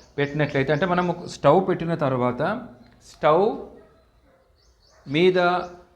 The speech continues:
ఆ స్టవ్ పెట్టిన తర్వాత వాళ్ళ ఫేస్ అనేది, వంట చేసే వారి ఫేస్ మనకు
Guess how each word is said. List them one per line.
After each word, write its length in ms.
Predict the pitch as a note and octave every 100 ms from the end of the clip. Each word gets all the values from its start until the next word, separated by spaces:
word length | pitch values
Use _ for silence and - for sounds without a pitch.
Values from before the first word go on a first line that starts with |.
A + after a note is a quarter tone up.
| _ _ _ _ _ B2
ఆ 80 |
స్టవ్ 320 | C3+ - F3+ F#3+
పెట్టిన 200 | F3+ F3+
తర్వాత 420 | D#3+ D3+ C#3+ C#3+
వాళ్ళ 360 | G3+ F#3 C#3+
ఫేస్ 360 | C3 - F3+ F#3+
అనేది, 240 | E3+ D3+
వంట 200 | D3+ C#3 E3+
చేసే 180 | E3+ D3+
వారి 180 | D#3+ D3
ఫేస్ 320 | C3+ C#3+ C3
మనకు 400 | F3+ D3 C#3 C3+